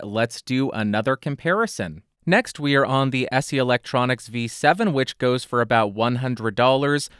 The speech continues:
three inches off, gain still set at four thirty. Also check the lower third, and here is how this compares to a microphone one quarter the cost.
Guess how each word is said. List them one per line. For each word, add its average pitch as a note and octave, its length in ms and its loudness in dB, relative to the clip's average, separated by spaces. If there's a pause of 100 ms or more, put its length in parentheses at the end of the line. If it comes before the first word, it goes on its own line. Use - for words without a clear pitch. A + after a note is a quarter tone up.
(100)
three G3 300 0
inches G3 320 0
off, C#3+ 340 4
gain B2+ 260 -2
still B2 320 -2
set A#2+ 220 0
at A2 80 -6
four A#2+ 260 -2
thirty. E3+ 520 0
Also G#3+ 400 0
check - 320 -4
the A2+ 80 -4
lower G#2 240 -2
third, F#3+ 420 2 (300)
and C3+ 360 0
here C3 280 0
is B2 100 -2
how B2 220 4
this A#2+ 240 -2
compares E3+ 640 -2
to C#3+ 160 -2
a B2 60 2
microphone C3 840 -2
one C3+ 300 -2
quarter B2 520 -2
the A#2 200 2
cost. - 640 -4